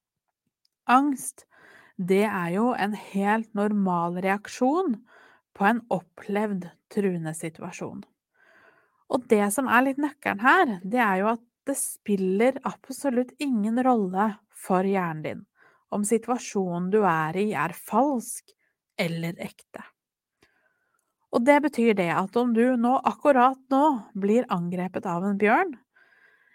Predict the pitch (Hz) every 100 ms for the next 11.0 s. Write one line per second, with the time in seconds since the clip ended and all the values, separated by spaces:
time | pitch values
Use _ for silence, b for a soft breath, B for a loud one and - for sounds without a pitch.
0 | b 247 202 220 233 302 220 208 214 269
1 | 220 - 208 208 311 415 - _ _ _
2 | _ _ - 247 277 302 247 185 175 190
3 | 202 180 - 185 160 - _ - - 247
4 | 196 190 175 190 180 - 180 _ _ -
5 | 165 175 - - _ _ _ _ b b
6 | b b b b b b 254 254 247 233
7 | 220 214 214 185 - 220 220 170 _ 214
8 | 202 - 196 165 180 196 214 208 _ _
9 | _ _ - 170 - - 349 - - _
10 | - 269 240 240 254 240 240 226 330 269